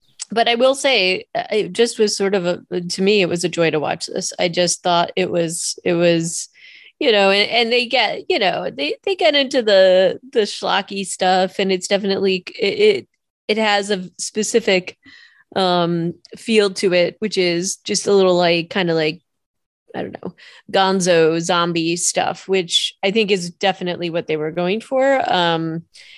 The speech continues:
but, you know, it, it, like, I, I'm,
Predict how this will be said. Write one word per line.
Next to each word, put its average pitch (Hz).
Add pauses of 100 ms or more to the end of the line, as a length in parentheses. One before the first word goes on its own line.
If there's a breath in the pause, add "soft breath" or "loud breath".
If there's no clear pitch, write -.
(240 loud breath)
but, 185
you 214
know, 165
it, 214 (100)
it, - (280)
like, 185 (140)
I, 196
I'm, 220